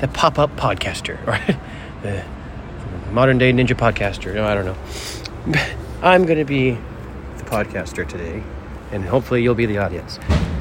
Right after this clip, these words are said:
One question one question, well, probably more than one question, but first question, where does the S J I scroll come from? Does anybody find out? Anybody know where that scroll comes from? Where does that thing come from? They chant to it. They say it's a Gohonzon. Nichiren Shoshu, we all know it's not a Gohonzon.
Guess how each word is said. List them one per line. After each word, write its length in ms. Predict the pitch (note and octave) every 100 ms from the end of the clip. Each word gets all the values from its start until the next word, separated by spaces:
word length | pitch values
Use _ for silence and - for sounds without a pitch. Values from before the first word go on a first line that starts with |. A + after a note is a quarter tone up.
| - - - - - - - - -
One 240 | - C4 B3+
question 540 | - D3+ - G#2 F#2 - - - -
one 120 | F3+
question, 440 | C3+ A2 - F#2+
well, 80 | F#2
probably 240 | - A2 F2+
more 220 | G#2+ F#2+
than 100 | F#2
one 140 | F#2
question, 320 | F#2 F2+ C3
but 100 | A2
first 240 | - F3 -
question, 300 | A2 - C#3+ - - -
where 120 | G#3+
does 140 | B3
the 80 | C#3+
S 100 | C3
J 160 | - C#3+
I 100 | B2
scroll 280 | - C#3 A#2
come 240 | - A2
from? 160 | A#2 D#3 -
Does 40 | B3
anybody 260 | C#4+ B3
find 260 | - D3 A2
out? 140 | B2 D3+ -
Anybody 220 | C4 A#3
know 100 | F3
where 120 | D3
that 140 | C3+
scroll 280 | - - A#2+
comes 240 | A#2 A#2 G#2
from? 220 | A2+ C#3+ D3
Where 100 | A3+
does 60 |
that 160 | F#3 D#3+
thing 140 | D3
come 160 | B2 A2+
from? 140 | G2+
They 100 | F#2+
chant 280 | F#2 D#3 C3+
to 100 | C#3
it. 100 | C#3+ C#3+ - - - - -
They 80 | -
say 160 | D3+
it's 100 | C#3+
a 60 | B2
Gohonzon. 600 | A#2 C3+ C3+ C3+ C#3 C#3 - - - - - - -
Nichiren 240 | C3 C3+ A#2+
Shoshu, 320 | C#3+ C3+ C#3
we 80 | D3+
all 120 | C#3
know 120 | C3
it's 160 | A#2 -
not 100 | A2
a 60 |
Gohonzon. 500 | G#2 G#2+ G#2 G#2 A2